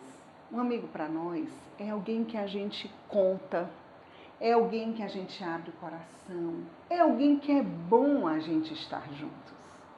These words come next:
Não é assim na amizade humana? A gente vai gostando de conversar, a gente vai gostando de partilhar a nossa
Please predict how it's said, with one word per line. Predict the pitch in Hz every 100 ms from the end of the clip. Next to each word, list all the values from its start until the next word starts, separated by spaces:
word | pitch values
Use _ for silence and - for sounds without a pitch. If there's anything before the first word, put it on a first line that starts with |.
| - - - - -
Não | 262
é | 254
assim | - - 302 294
na | 208 180
amizade | 180 175 208 190 185 170
humana? | 165 196 214 170 135 - - - - - -
A | 196
gente | 190 254 233
vai | 233
gostando | 214 214 - - 226 208
de | 196
conversar, | - 208 190 202 - 220
a | 202
gente | 196 190
vai | 185 190
gostando | 180 185 - 208 208 202 196
de | 208
partilhar | - 185 - - - 202 185 190 185
a | 190
nossa | 185 185 -